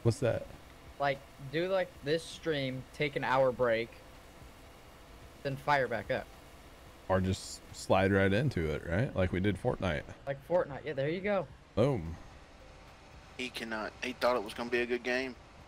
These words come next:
Speaker 3: Cannot
Speaker 1: I mean,
Speaker 3: stand
Speaker 1: it's
Speaker 3: it.
Speaker 1: made for, like, five-year-olds, but it looks, yeah, they're doing a Twitch Rivals tournament in that game, I think, next week.
Speaker 2: Dude, it's, it, the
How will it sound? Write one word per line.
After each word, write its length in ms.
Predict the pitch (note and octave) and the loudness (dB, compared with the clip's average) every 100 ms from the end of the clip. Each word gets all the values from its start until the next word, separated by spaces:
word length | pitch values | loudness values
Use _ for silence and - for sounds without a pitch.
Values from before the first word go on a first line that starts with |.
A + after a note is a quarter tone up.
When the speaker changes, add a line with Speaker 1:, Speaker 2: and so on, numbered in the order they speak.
| - - - - | -20 -20 -20 -12
Speaker 3:
Cannot 200 | F#2+ - | -2 4
Speaker 1:
I 20 | |
mean, 200 | D#3+ C#3+ | 4 4
Speaker 3:
stand 120 | C3 C3 | 0 0
Speaker 1:
it's 80 | |
Speaker 3:
it. 60 | C#3 | 6
Speaker 1:
made 200 | D3 D#3 | 6 8
for, 80 | C#3+ | 8
like, 140 | A2+ | 6
five-year-olds, 600 | - B2 A2 F2+ C2 D#2+ - | 8 8 8 6 2 0 2
but 280 | A2 F#2 - - - - - - - - - - - - - - - - F2 | 4 4 2 -8 -14 -20 -20 -20 -20 -20 -20 -20 -20 -20 -20 -20 -16 -10 -2
it 220 | - B2+ A#2+ | 0 2 6
looks, 680 | C3 - - - - - - - A2+ | 6 6 -4 -10 -10 -12 -16 -8 2
yeah, 180 | B2+ C#3 | 4 8
they're 140 | C#3+ | 8
doing 200 | D#3+ G3 | 8 8
a 80 | D3 | 8
Twitch 300 | - E3 - | 8 4 6
Rivals 380 | C#3+ D3+ C3+ - | 8 8 8 4
tournament 420 | - C#3+ G2 E2+ | 4 6 6 4
in 60 | E2 | 4
that 160 | F2 | 2
game, 200 | G2 F2+ | 2 2
I 60 | F2 | 4
think, 200 | G#2+ G2 | 4 4
next 200 | G2 - | 2 4
week. 180 | G#2 G#1+ - - - - - - - - - | 2 0 -8 -20 -20 -20 -20 -20 -20 -10 0
Speaker 2:
Dude, 100 | B2 C3+ | 2 2
it's, 140 | - | 0
it, 180 | - D#3+ - | 0 0 -2
the 60 | - | -8